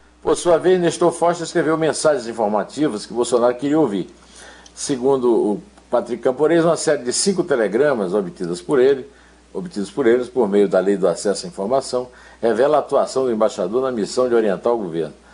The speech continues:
Nelas, o diplomata repassou no primeiro momento análises que enfatizavam desconfiança no processo eleitoral, que tem mais de duzentos anos, né? Pelo amor de Deus. E depois, com a confirmação do resultado favorável ao democrata,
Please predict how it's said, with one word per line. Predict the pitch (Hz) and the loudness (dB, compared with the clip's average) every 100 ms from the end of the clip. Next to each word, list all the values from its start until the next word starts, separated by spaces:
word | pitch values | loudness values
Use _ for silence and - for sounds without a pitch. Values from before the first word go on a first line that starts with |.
| - - | -20 -6
Nelas, | 120 135 151 135 | 0 2 2 -2
o | 135 | -4
diplomata | 113 113 101 104 98 | -2 -2 0 -2 0
repassou | 104 95 92 - | 0 0 -2 -4
no | 92 | -8
primeiro | 95 101 98 | -6 -4 -2
momento | 117 113 123 135 | -2 -2 -2 0
análises | 110 104 113 110 | 2 2 0 -4
que | - | -10
enfatizavam | 117 117 - 85 101 104 | -2 -2 -2 -2 0 -2
desconfiança | 101 - 101 - 98 107 107 | -6 -6 -6 -2 0 0 -2
no | 92 | -4
processo | 87 80 78 71 85 | -4 -4 -6 -8 -6
eleitoral, | 85 90 127 107 113 - - _ - - - - | -6 -2 0 2 0 -6 -20 _ -20 -20 -18 -8
que | |
tem | 101 107 | -2 0
mais | 90 90 | 0 -2
de | 98 | -2
duzentos | 98 95 87 85 98 71 | -4 -4 -4 -4 -8 -10
anos, | 73 69 73 | -10 -12 -14
né? | 80 | -12
Pelo | - 104 | -8 -8
amor | 78 69 | -10 -14
de | 65 - | -18 -20
Deus. | - - - - - - | -20 -20 -20 -20 -20 -10
E | |
depois, | 123 123 127 139 | 0 0 2 0
com | 151 | 0
a | 131 | -2
confirmação | 131 143 127 104 - 123 | -2 -2 -2 -2 -2 -2
do | 117 | 0
resultado | 110 98 113 107 | 0 2 0 2
favorável | 127 131 98 104 104 | 2 2 2 2 2
ao | 92 | -2
democrata, | 98 120 110 113 - | -4 -2 0 0 -4